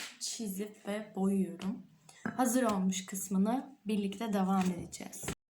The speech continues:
Evet, kulak çubuklarımızı boyadık, şekillerimizi çizdik. Şimdi yerleştirmeye başlayalım. Kırmızı ve mavi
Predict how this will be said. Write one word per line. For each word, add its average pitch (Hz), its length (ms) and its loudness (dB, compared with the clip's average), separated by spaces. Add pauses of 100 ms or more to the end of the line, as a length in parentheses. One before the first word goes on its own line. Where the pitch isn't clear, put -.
(360)
Evet, 233 280 4
kulak 262 380 2
çubuklarımızı 196 800 4
boyadık, 220 500 4
şekillerimizi 190 920 4
çizdik. 240 540 2
Şimdi 277 320 8
yerleştirmeye 220 880 4
başlayalım. 180 760 2 (920)
Kırmızı 196 560 2
ve 262 120 6
mavi 202 760 4